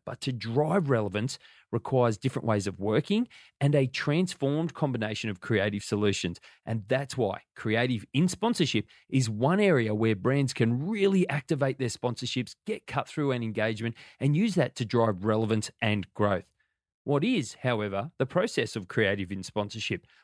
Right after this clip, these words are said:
What part can it play in activation? How can brands and rights holders actually bring it to life? And what are the pitfalls we need to be aware of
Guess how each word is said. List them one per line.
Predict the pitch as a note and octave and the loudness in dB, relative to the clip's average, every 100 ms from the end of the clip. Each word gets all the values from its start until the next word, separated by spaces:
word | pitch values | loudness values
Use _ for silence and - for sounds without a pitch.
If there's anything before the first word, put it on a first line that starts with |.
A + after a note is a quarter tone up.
| - | -4
What | C3 - | -4 -4
part | A#2 C#3+ - | -4 -4 -2
can | C#3+ | -4
it | - | -4
play | - A#2 C3 - | -2 -2 -2 0
in | A#2+ D3+ | 0 0
activation? | A#2 A2+ A#2 F#2+ G2+ B2+ G3+ - - | -2 -6 -4 -4 -2 -2 -4 -6 -14
How | - F3 | -8 -4
can | G3 D3 | -2 -2
brands | A#2+ C3 D3+ C3 | -2 -2 -2 -2
and | C3 F#3+ | -2 0
rights | B2+ E3+ - | 0 0 0
holders | B2+ A2 G2+ - | -2 -2 -6 -10
actually | - - E3+ D3 | -10 -6 -2 -2
bring | G2+ B2+ D#3 | 0 0 0
it | - | 0
to | A#2+ | -2
life? | B2+ C3+ - - | 2 0 0 -2
And | D3+ | 0
what | E3+ | 2
are | F3+ | 0
the | F#3 | 0
pitfalls | - - E3 D#3 C3 | -2 -2 2 2 2
we | C3 | 0
need | C3 A#2+ | 2 0
to | A2+ | -2
be | G2+ B2 | 0 2
aware | A2+ G#2 A#2+ A#2+ | 2 2 4 4
of | G#2 G#2+ | 4 0